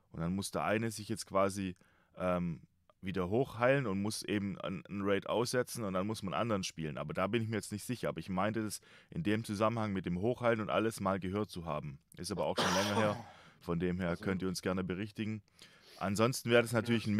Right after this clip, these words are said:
Speaker 1: mega
Speaker 2: war
Speaker 1: Einwand,
Speaker 2: wahrscheinlich.
Speaker 1: wenn man jetzt dann zum Beispiel zeitlich eingeschränkt ist und, ähm, nach einem Raid eben eine halbe Stunde nicht mehr rein kann. Das wäre natürlich auch eher kontraproduktiv.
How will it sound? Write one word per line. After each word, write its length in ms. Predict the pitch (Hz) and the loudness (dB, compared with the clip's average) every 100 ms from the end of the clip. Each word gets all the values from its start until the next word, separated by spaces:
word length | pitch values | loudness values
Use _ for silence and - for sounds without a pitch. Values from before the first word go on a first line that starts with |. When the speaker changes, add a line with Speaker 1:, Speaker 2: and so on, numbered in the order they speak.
| 123 | 6
Speaker 1:
mega 140 | 117 | 8
Speaker 2:
war 40 | 98 | 8
Speaker 1:
Einwand, 200 | 123 104 | 6 6
Speaker 2:
wahrscheinlich. 180 | 95 92 | 4 6
Speaker 1:
wenn 140 | 95 | 4
man 100 | 98 | 4
jetzt 180 | 98 - | 2 0
dann 140 | 92 | -2
zum 140 | 95 92 | 2 2
Beispiel 340 | 101 - 90 | 2 0 -6
zeitlich 480 | - 107 110 - - | 2 2 2 -2 -4
eingeschränkt 480 | 107 110 - 98 90 | -4 -2 -2 -4 -4
ist 220 | - 87 | -4 -4
und, 240 | 85 - _ | -6 -6 _
ähm, 220 | 90 90 87 | -2 -2 0
nach 160 | 90 | 0
einem 220 | 101 90 | 0 0
Raid 280 | 90 101 - | 0 0 0
eben 220 | 95 92 | -4 -2
eine 80 | 90 | 0
halbe 220 | 95 101 | 0 0
Stunde 260 | 101 101 95 | -2 -4 -4
nicht 140 | 95 | -4
mehr 100 | 95 | -2
rein 220 | 85 110 110 | 0 0 0
kann. 180 | 76 | -4
Das 320 | 76 - - - | -4 -6 -10 -8
wäre 120 | 85 | -4
natürlich 380 | 85 82 90 - | -4 -4 -8 -4
auch 180 | 82 87 | -4 -2
eher 160 | 71 87 | -4 -4
kontraproduktiv. 840 | 101 95 82 - 82 82 - 73 | -4 -6 -8 -8 -10 -10 -10 -12